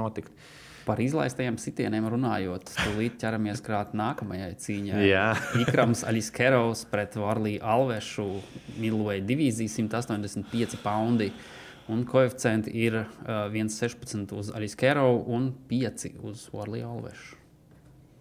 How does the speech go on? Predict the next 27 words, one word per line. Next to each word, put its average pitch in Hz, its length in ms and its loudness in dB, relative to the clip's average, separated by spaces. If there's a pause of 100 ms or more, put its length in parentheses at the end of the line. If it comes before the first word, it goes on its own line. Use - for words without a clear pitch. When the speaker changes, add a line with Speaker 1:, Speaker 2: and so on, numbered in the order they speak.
Speaker 1:
Nu, 127 140 8
labi, 107 260 2
Alvešam 107 480 6
tā, 95 180 4 (280)
mm, 98 580 -6 (160)
nu, 107 160 0
pēdējās 95 640 6
cīņas 92 480 4
arī 92 160 4
ir 92 180 0
bijušas 92 400 2
kā 92 80 0
pa - 160 -14
kalniem. 95 480 2
Tur, - 160 -2 (160)
nu, 98 160 0 (720)
nav 98 240 4
daudz 98 320 8
uzvaru, 104 480 8
lai 95 80 4
neteiktu 101 400 2
vairāk. 104 480 6 (160)
Un, 95 320 -2
ā, 95 240 0
nu, 107 220 2 (420)
Ikrams, 107 580 4 (460)
ā, 101 160 0